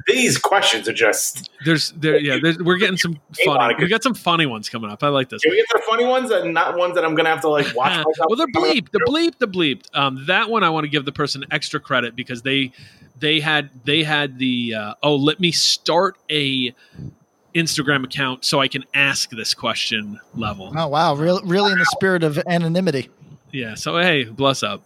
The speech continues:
Speaker 2: Um, what got the singer
Speaker 3: Hold,
Speaker 2: from
Speaker 3: hold on,
Speaker 2: Verse
Speaker 3: c-, hold on.
Speaker 2: Yep.
Speaker 3: C-, because I'm in a mood, can I say something?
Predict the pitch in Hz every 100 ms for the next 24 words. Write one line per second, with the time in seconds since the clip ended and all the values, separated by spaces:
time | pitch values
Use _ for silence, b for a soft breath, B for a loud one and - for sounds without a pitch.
0 | - 131 120 113 113 B B B B B
1 | 131 - 131 _ _ _ _ _ 139 139
2 | 175 180 170 170 - 170 165 185 240 208
3 | 214 185 156 180 190 190 196 185 147 -
4 | 185 - 165 185 226 233 233 196 160 165
5 | 175 185 - 143 143 160 156 175 160 165